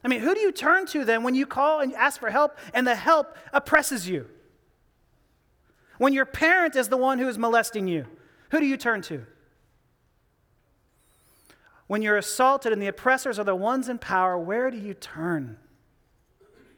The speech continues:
Our brothers and sisters in Israel lived in this environment, and we read verse six, "And the government shall be upon his shoulders." And we don't even blink. But for the first century Jews,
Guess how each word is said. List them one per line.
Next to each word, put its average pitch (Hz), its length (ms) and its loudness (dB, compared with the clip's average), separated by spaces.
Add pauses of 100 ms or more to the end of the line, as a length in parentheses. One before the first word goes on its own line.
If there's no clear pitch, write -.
(2000)
Our 170 120 0
brothers 208 480 2
and 175 100 -4
sisters 196 420 -2
in 170 80 -2
Israel 156 360 -2
lived 165 260 -2
in 156 60 -4
this 156 180 -6
environment, 143 560 -4
and 165 100 -4
we 170 120 -2
read 190 340 -4
verse 185 260 -2
six, - 380 -6
"And 175 120 -4
the 147 80 -6
government 220 540 0
shall 185 240 0
be 180 120 -2
upon 175 320 -2
his 175 220 -2
shoulders." - 680 -12 (1200)
And 175 100 -4
we 185 60 0
don't 247 160 0
even 180 200 -2
blink. - 540 -12 (2500)
But 202 140 0
for 196 140 -4
the 170 80 -6
first 269 360 -2
century 240 380 -2
Jews, 151 580 -4